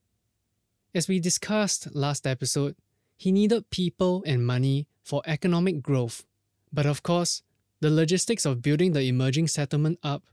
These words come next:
was a lot more complicated than simply getting these two basic ingredients down.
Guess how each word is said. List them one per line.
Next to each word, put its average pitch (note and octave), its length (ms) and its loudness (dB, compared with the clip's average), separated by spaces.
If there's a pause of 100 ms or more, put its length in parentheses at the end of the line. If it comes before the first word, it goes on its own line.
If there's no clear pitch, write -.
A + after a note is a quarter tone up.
(340)
was D#3 140 -2
a F#3 40 0
lot G3+ 180 -2
more G3+ 200 0
complicated D#3+ 800 -4 (500)
than B2+ 180 0
simply D3+ 360 0
getting D3+ 440 0
these F#3 320 -2
two G3 220 -2
basic D#3 400 -2
ingredients C3 580 0
down. A#2+ 380 -4